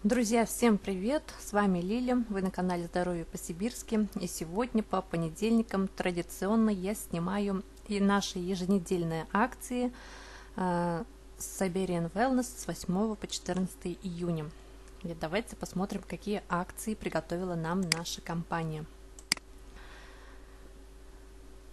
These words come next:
Первый продукт — это Хронолонг. За девятьсот сорок пять рублей по акции. А, своя цена у него тысяча пятьдесят рублей. Это что такое?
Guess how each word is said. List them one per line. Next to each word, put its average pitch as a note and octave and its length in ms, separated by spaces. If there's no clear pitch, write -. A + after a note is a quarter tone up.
Первый G3+ 340
продукт — F3 680
это G3+ 300
Хронолонг. F3+ 1000
За F3 540
девятьсот E3+ 440
сорок D#3+ 260
пять E3 260
рублей D#3 320
по F#3 320
акции. A3 540
А, D#3+ 280
своя E3+ 320
цена G#3+ 260
у G3+ 40
него G3 160
тысяча - 420
пятьдесят E3+ 500
рублей. E3 380
Это - 140
что G#3 220
такое? E3 500